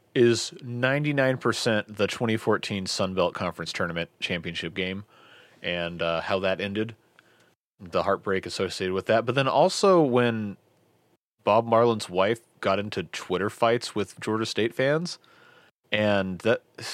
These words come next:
I'm not gonna, I'm not gonna say that the Georgia State people weren't at fault, but really? You're gonna get in a Twitter fight with someone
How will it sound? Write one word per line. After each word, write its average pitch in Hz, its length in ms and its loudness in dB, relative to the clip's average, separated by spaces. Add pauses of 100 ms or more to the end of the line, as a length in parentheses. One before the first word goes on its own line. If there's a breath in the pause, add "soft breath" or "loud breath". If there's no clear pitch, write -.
(1120 loud breath)
I'm 170 120 2
not 202 160 6
gonna, 151 440 4
I'm 147 160 -4
not 170 160 4
gonna 175 120 2
say 151 220 4
that 123 220 4
the 113 120 2
Georgia 113 260 0
State 107 220 -2
people 107 280 -4
weren't 101 160 0
at - 100 -10
fault, 95 300 2
but 95 240 0 (640)
really? 160 420 2 (340)
You're 110 140 0
gonna 127 160 2
get 139 100 2
in 113 80 -4
a 98 60 2
Twitter 123 320 2
fight 143 360 2 (460)
with 120 160 0
someone 113 560 2